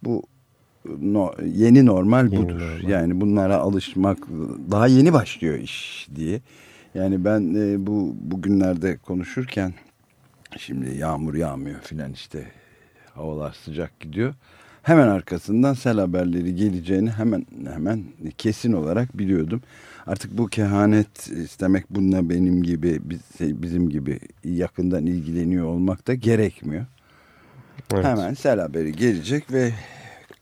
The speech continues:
Speaker 2: Kırklareli'nin Lüleburgaz ilçesine bağlı Büyük Karıştıran beldesindeki derenin taşması sonucunda dün gece yirmi iki otuz sularında,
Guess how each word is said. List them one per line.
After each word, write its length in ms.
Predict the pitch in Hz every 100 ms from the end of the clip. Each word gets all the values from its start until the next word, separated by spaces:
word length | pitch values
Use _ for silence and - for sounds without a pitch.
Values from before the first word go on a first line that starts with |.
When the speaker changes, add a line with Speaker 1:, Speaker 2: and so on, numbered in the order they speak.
| -
Speaker 2:
Kırklareli'nin 960 | - 113 - 120 117 107 110 131 139 117 110
Lüleburgaz 600 | 110 117 107 98 95 90
ilçesine 540 | 90 - 95 104 95
bağlı 420 | 98 98 107 139 131 - 101
Büyük 220 | 107 -
Karıştıran 640 | 101 90 - - 95 92
beldesindeki 800 | 95 90 90 - 98 95 - 113
derenin 460 | 98 98 107 123 101 -
taşması 420 | 87 - 82 87
sonucunda 680 | - 98 87 85 95 147 - _ - - - - _ _ _
dün 200 | 101 101
gece 240 | 92 95 110
yirmi 320 | 98 95 98
iki 200 | - 110
otuz 240 | 95 -
sularında, 1000 | - - 95 87 85 85 85 131 135